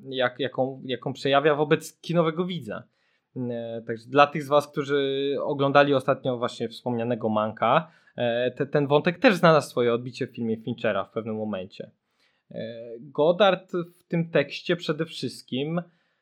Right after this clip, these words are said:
wskazuje na to, że kino nie tylko reprezentuje rzeczywistość,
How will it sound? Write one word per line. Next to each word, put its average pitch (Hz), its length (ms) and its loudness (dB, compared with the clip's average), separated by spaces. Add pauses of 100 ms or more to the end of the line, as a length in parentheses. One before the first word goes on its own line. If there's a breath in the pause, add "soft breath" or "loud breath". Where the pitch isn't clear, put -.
(120)
wskazuje 156 520 2
na 151 160 4
to, 165 140 0
że 127 320 -2 (360 soft breath)
kino 151 420 0
nie 160 220 4
tylko 160 260 2
reprezentuje 135 720 2
rzeczywistość, 107 800 -8